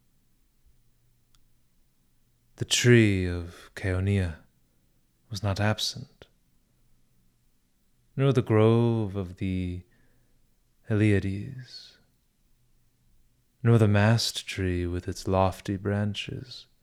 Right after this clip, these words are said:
nor the tender lime trees, nor yet the beech, and the virgin laurel, and the brittle hazels, and the oak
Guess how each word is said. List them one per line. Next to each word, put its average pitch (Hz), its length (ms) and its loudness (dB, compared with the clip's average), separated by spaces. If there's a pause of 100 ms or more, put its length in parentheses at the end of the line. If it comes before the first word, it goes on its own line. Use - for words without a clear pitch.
(1120)
nor 107 560 0
the 117 100 -6
tender 113 460 0
lime 113 480 2
trees, 139 920 -12 (120)
nor 123 160 6
yet 123 420 2 (400)
the 113 100 -8
beech, - 680 -8 (920)
and 101 100 -6
the 92 80 -2
virgin 95 440 0
laurel, 98 580 -2 (1080)
and 127 140 2
the 120 40 4
brittle 131 280 4
hazels, 107 1040 2
and 107 140 -2
the 117 80 4
oak - 560 2